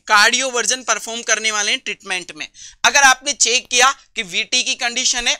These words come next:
मॉनिटर पर जो क्यूआरएस सेगमेंट थे वो वाइड हो चुके हैं और वाइड होने के बाद में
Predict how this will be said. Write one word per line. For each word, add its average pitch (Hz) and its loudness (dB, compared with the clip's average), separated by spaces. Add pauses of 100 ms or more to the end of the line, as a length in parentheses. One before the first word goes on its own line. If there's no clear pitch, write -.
मॉनिटर 226 -2
पर 262 -4
जो 240 -10
क्यूआरएस 220 -2
सेगमेंट 220 -4
थे 254 0
वो 226 -8 (120)
वाइड 208 2
हो 247 -2
चुके 247 -6
हैं 240 0 (240)
और 202 -6
वाइड 240 2 (100)
होने 233 -4
के 247 0
बाद 202 2
में 240 0